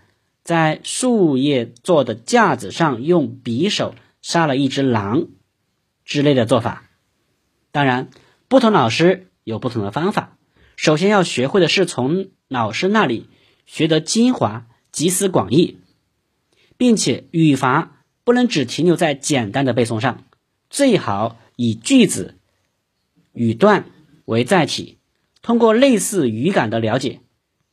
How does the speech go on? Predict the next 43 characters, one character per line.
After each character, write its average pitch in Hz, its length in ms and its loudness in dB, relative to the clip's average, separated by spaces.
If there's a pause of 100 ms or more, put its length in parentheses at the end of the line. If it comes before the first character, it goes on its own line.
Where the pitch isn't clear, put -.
(160)
掌 117 220 0
握 151 200 4
语 104 120 0
法。 95 300 -10 (880)
我 156 100 0
当 233 220 2
时 170 160 2
用 175 140 4
的 143 100 2
是 156 340 0 (160)
语 143 240 0
法 139 260 0
表 139 220 -2
解， 156 240 -4 (1300)
大 143 100 0
家 143 140 2
可 135 120 -2
以 117 60 2
作 127 140 4
为 120 80 6
参 127 180 -2
考。 117 240 -4 (1900)
第 254 100 2
四 254 180 4
步， 202 240 2 (380)
形 190 220 0
成 170 220 2
文 123 200 2
章 165 160 0
的 139 80 0
能 101 180 -4
力。 175 200 2 (1120)
不 269 100 0
同 240 160 2
省 120 240 0
份 165 400 0
对 226 140 2
于 220 80 2
作 226 300 4
文 123 100 2
的 120 100 -2
要 147 200 0
求 98 360 -8